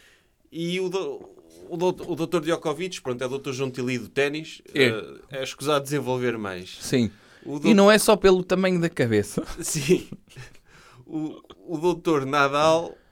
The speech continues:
Speaker 1: é um espanhol que eu acho isto mal.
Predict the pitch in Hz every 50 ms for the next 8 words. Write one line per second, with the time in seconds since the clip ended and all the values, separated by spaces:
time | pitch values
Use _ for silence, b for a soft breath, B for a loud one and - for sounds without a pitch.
0 | _ - - 143 139 131 123 120 120 - - - 135 127 127 139 143 147 151 160
1 | 175 190 190 - _ _ 208 226 208 165 131 104 76 50 - - _ - 113 196
2 | 220 233 233 214 - - - 196 180 - - - 113 107 101 90 73 - -